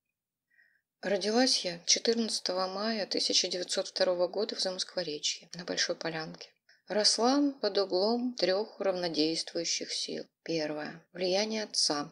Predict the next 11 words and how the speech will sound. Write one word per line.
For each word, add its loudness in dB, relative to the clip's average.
научного 2
работника, -2
филолога 0
и -4
историка-гебраиста. -2
Человека 4
скорее 2
западноевропейского, 0
нежели -2
русского -2
склада, -2